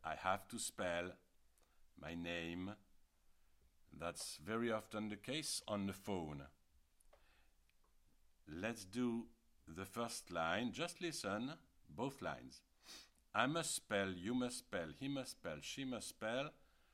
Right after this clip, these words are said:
Faut que j'épelle, faut que t'épelles, faut qu'il épelle, faut qu'elle épelle. Then we must spell, you all must spell, they must spell,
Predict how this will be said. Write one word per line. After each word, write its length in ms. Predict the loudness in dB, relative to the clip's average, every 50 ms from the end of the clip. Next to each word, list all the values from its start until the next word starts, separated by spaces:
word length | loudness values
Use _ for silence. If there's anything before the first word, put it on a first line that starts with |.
| _ -20 -20 -20 -10 -2
Faut 140 | 2 2 2
que 80 | 2 2
j'épelle, 640 | 2 2 2 2 2 2 4 6 6 6 4 2 -4 -6 -6 -4
faut 80 | -4
que 180 | -4 -4 -8 -2
t'épelles, 640 | -2 -2 -2 0 0 0 2 2 2 2 -2 -4 -8 -14 -20 -20 -12 -6
faut 120 | -6 -6
qu'il 260 | -6 -2 -2 0 0
épelle, 400 | 0 -2 -2 -2 0 2 2 0
faut 240 | -2 -6 -6 -8 -6
qu'elle 180 | -2 -2 -2 -2
épelle. 480 | -2 -4 -6 -10 -10 -10 -10 -16 -18 -20 _ -20 -20 _ _ _ _ -20 -20 _ _ _ -20 _ _ -20 _ _ _ _ _ -20 -16
Then 240 | -12 -10 -10 -10 -10 -10 -6
we 160 | -2 -2 0
must 280 | 2 0 0 -2 -4
spell, 460 | -8 -6 -2 2 2 2 2 0 -4 -8 -12 -18 -20 -20 -20 -20 -20 -16
you 400 | -12 -10 -8 -2 0 0 0 0 0
all 260 | 2 4 4 4 4
must 300 | 2 0 0 0 0 -4
spell, 400 | -6 -4 0 2 2 2 0 -2 -6 -12 -16 -20 -20 -20 _ _ -20 -20 -20 _ _ _ -20 -20 -20 -20 -20 -20 -20 _ -20 -20 -20 -20 -18 -8 -2
they 220 | 0 2 2 2
must 240 | 2 0 0 -2 -4
spell, 180 | -6 -6 -6